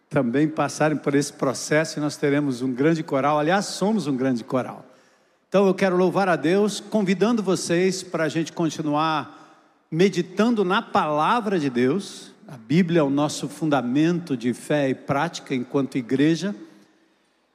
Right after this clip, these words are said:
E nós queremos continuar nossa série sobre a graça. Tudo que Jesus fez por nós de graça.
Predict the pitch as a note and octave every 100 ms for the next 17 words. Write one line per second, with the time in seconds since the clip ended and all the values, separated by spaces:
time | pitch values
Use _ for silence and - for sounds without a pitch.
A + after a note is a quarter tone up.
0 | - C3+ E3+ - F3+ F3 F3+ - G3+ G3
1 | F#3 F3 F#3 F3 D#3+ D#3 D#3 - E3 E3
2 | D3+ C#3 E3 D3 D3 C3 B2 C3 D3 F3
3 | - - G#3 A3+ - - - _ _ _
4 | _ _ _ - A3 G#3+ - G#3 G3+ D#3
5 | E3 G3 - G3 G3+ F3+ - F3 C3+ D3
6 | D3+ E3+ E3+ - - - - C#3+ C#3+ C#3+
7 | D3 - - - A2